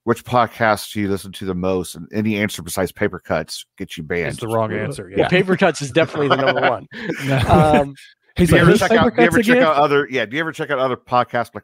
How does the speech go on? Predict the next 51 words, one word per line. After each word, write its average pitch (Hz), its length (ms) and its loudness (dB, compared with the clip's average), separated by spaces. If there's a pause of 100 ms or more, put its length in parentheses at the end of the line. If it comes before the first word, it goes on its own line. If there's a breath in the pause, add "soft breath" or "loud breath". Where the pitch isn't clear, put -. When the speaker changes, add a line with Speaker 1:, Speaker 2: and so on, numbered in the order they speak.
Speaker 1:
"Hmm, 123 180 -14
what 131 140 -8
are 135 60 -8
they 135 120 -6
doing? 85 420 -8 (140)
Maybe 123 200 -8
I 233 40 0
Speaker 3:
Yeah, 330 100 4
Speaker 1:
need - 40 2
to 285 60 -2
Speaker 3:
well, 294 80 -6
Speaker 1:
switch 123 200 -10
it 113 60 -10
up 127 160 4
every 107 200 0
Speaker 3:
I, - 20 0
Speaker 1:
now 92 160 -4
and 87 100 -8
then." 87 240 -10
See 120 200 -14 (100)
Speaker 3:
I 233 80 4
listen 269 240 -2
to 277 100 0
This 247 220 -4
Is 247 100 -8
Horror. 175 400 0
Th-, 196 180 -8
they 170 120 0
have 180 140 -2
a 190 40 -10
lot 170 160 -6
of 151 80 -10
good 160 160 -6
guests 156 300 -4
on 143 100 -6
This 139 160 -8
Is 139 80 -12
Horror. 131 500 -4
Um, 123 440 -4 (500 loud breath)
I 139 80 -2
listen 151 340 -4
to 139 360 -6
the 135 80 -6
Lovecraftizian 139 880 -2
podcast, 135 840 -2 (580 soft breath)
and 135 240 0
then, 131 240 0
um, 131 580 -8 (300)
I, - 140 -12 (160)
I've, 185 140 -2 (200)
that's, - 760 -4